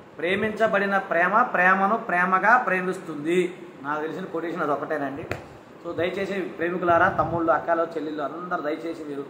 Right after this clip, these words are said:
ఎలాంటి తొందరపాటు నిర్ణయాలు తీసుకోమాకండి, ఆత్మహత్య అలాంటి చేయమాకండి. కావాలంటే మీరు లీగల్గా మీరు వివాహం నిజంగా మీరు, ఆ, మనది వీడియోలు కూడా ఉన్నాయి, ఆ, వ్యాలిడ్ వివాహం ఏ విధంగా ఉంటుంది.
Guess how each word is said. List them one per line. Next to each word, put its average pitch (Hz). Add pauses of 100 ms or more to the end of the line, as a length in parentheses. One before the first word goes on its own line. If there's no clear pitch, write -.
(400)
ఎలాంటి 165
తొందరపాటు 156
నిర్ణయాలు 147
తీసుకోమాకండి, 139
ఆత్మహత్య 151
అలాంటి 139
చేయమాకండి. 143 (720)
కావాలంటే 190
మీరు 190
లీగల్గా 190 (420)
మీరు 160
వివాహం 180
నిజంగా 180
మీరు, 175 (260)
ఆ, 151
మనది 156
వీడియోలు 160
కూడా 170
ఉన్నాయి, 139 (260)
ఆ, 135
వ్యాలిడ్ 165
వివాహం 156
ఏ 147
విధంగా 147
ఉంటుంది. 139